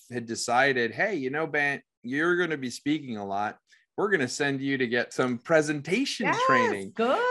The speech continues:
Speaker 1: And I remember going to that so cocky,
Speaker 2: Yes.
Speaker 1: so like, so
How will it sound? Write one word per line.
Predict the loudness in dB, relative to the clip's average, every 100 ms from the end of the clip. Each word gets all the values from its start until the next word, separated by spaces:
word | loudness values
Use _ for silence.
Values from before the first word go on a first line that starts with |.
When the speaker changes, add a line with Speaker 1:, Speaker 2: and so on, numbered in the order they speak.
| 4
Speaker 1:
And | 8
I | 8 10
remember | 8 8 6 6 6 4 4
going | 4 2 2 2 0
to | 0
that | 0 2 0 -4 _ -18
so | -12 -4 0 -2 -2
cocky, | 0 4 4 2 -4 -6 -2 -2 -4 -8
Speaker 2:
Yes. | -4 0 4
Speaker 1:
so | 6 8 10 10
like, | 10 8 4 0
so | 0 4 6 6 4 4